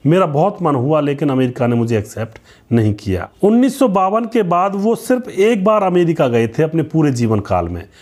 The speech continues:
उसके बाद वो अमेरिका कभी भी नहीं गए। दोस्तों, क्या आपको पता है,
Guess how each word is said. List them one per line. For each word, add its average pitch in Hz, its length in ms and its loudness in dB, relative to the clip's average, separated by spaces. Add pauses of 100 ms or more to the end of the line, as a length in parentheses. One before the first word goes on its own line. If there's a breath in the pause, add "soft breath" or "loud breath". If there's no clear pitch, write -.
(140 soft breath)
उसके 175 260 0
बाद 190 220 0
वो 196 60 2
अमेरिका 147 440 0
कभी 110 380 -4
भी 127 240 -6 (180)
नहीं 113 260 0
गए। 90 240 -4 (160)
दोस्तों, 220 220 0
क्या 226 200 0
आपको 226 320 0
पता 196 380 0
है, 202 300 -6